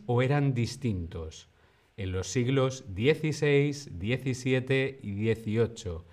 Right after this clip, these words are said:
¿los mapas eran iguales o eran distintos? ¿Era lo mismo un mapa del siglo diecisiete en España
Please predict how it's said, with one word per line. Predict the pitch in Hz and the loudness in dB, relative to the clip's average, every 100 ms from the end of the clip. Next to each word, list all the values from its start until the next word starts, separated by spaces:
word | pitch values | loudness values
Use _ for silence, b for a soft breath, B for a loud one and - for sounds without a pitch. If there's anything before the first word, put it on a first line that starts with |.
| b b b | b b b
¿los | - 110 107 | -2 0 2
mapas | 131 143 135 117 | 4 4 2 2
eran | 113 95 87 87 - - | 0 0 -2 -6 -12 -4
iguales | 123 110 104 143 185 220 214 - - _ _ _ _ _ _ _ - | 0 0 4 6 6 4 0 -12 -20 _ _ _ _ _ _ _ 2
o | 156 | 6
eran | 175 170 160 160 - _ _ | 6 6 4 -4 -12 _ _
distintos? | - 143 139 117 90 82 85 82 - _ - _ _ _ _ _ _ b b b b b b b b - | 0 0 2 0 -2 -4 -8 -8 -16 _ -20 _ _ _ _ _ _ b b b b b b b b 2
¿Era | 139 139 | 6 8
lo | 127 | 8
mismo | 123 120 117 | 6 4 4
un | 113 | 6
mapa | 131 127 117 107 95 | 6 6 4 2 0
del | 104 | -4
siglo | 98 120 110 110 | 0 0 2 2
diecisiete | 110 107 101 113 110 104 104 101 | 2 0 -2 0 0 -2 -2 -2
en | 104 | -2
España | 95 - 147 165 175 175 175 | -4 2 4 6 4 4 0